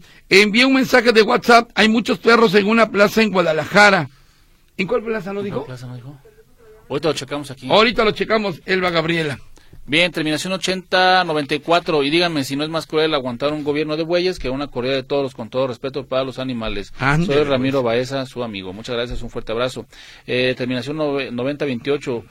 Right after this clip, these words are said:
Speaker 2: buenos días, necesito un médico veterinario oftalmólogo, por favor, Lilian de la Fuente, ahorita cómo no le
Speaker 1: Ahor-,
Speaker 2: paso
Speaker 1: ahorita
Speaker 2: el
Speaker 1: se lo pasa.
Speaker 2: teléfono.
Speaker 1: Salvador Delgadillo, en la calle Rama-, Ramareo, Ramareo número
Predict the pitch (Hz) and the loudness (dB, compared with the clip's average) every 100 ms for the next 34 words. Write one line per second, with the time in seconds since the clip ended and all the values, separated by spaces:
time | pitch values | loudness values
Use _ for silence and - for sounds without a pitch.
0 | _ _ 131 143 139 143 139 147 139 143 | _ _ -6 -2 -2 -2 -4 -4 -6 -6
1 | 131 120 123 127 139 131 123 113 131 143 | -6 -6 -6 -4 -4 -6 -8 -6 -4 -4
2 | 143 135 127 113 113 113 135 131 78 117 | -4 -6 -8 -10 -8 -4 -4 -6 -10 -8
3 | 120 123 135 139 139 113 127 135 123 131 | -6 -6 -6 -6 -6 -6 -4 -4 -4 -4
4 | 139 131 131 120 127 123 127 127 135 131 | -2 -4 -6 -6 -8 -10 -8 -6 -6 4
5 | 165 175 127 165 175 - 247 214 196 208 | 6 6 4 4 4 2 2 4 6 6
6 | 196 190 135 - 117 107 98 - 214 240 | 4 2 -2 -6 -8 -10 -14 2 4 6
7 | 294 339 277 233 214 226 247 220 220 220 | 4 4 6 6 4 4 4 4 2 2
8 | 233 277 302 311 339 339 339 _ _ _ | 0 4 4 6 4 4 0 _ _ _
9 | _ - 160 170 190 196 190 180 - 165 | _ -4 -2 0 0 -2 -4 -8 -8 -2
10 | 175 175 170 185 311 - _ _ _ _ | 0 0 0 0 -2 -6 _ _ _ _
11 | _ - _ - _ _ 160 196 190 185 | _ -20 _ -20 _ _ 2 4 6 4
12 | 202 233 233 247 254 254 262 294 | 6 6 4 4 6 8 8 4